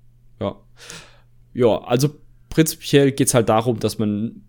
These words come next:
mit dem Renald, äh, versucht, diesen Vampir-Clan aufzuhalten. Und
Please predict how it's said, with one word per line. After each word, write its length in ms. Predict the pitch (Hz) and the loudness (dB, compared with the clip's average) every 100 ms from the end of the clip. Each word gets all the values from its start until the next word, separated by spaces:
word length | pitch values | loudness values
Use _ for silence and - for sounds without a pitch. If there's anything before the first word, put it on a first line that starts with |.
| - | -20
mit 360 | 123 120 101 | -6 -4 0
dem 140 | 117 113 | 2 2
Renald, 640 | 110 110 107 117 120 117 - | 4 2 2 0 0 -4 -8
äh, 320 | 110 110 104 | -2 0 0
versucht, 400 | 120 117 117 - | -2 -4 -4 -4
diesen 200 | 110 104 | -4 -2
Vampir-Clan 520 | 98 - 170 165 135 | -2 0 0 2 0
aufzuhalten. 880 | 131 131 - 117 107 107 104 101 - | -2 -4 -4 -2 0 -2 -2 -6 -6
Und 440 | - 107 107 104 | -4 -2 0 -4